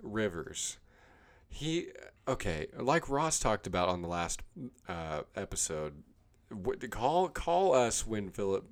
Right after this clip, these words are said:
Rivers makes the playoffs, when the Chargers make the playoffs, or when they do anything really significant, um, as a team. Phillip Rivers is just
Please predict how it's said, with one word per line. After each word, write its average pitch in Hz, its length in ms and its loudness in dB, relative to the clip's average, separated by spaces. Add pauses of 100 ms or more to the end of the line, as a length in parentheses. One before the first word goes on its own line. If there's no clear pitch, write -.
(100)
Rivers 87 420 -2
makes 80 240 -6
the - 60 -12
playoffs, 73 500 -2
when 87 100 -8
the 85 60 -8
Chargers 80 380 -6
make 73 140 -8
the - 80 -12
playoffs, 76 440 -4
or 92 80 -4
when 95 140 -2
they 98 140 -4
do 98 160 0
anything 90 340 -8
really 85 300 -6
significant, 78 760 -8 (140)
um, 78 400 -6 (160)
as 90 180 -6
a 76 60 -14
team. 76 340 -12 (1300)
Phillip 170 400 4
Rivers 87 580 -2
is 85 260 -4
just - 600 -8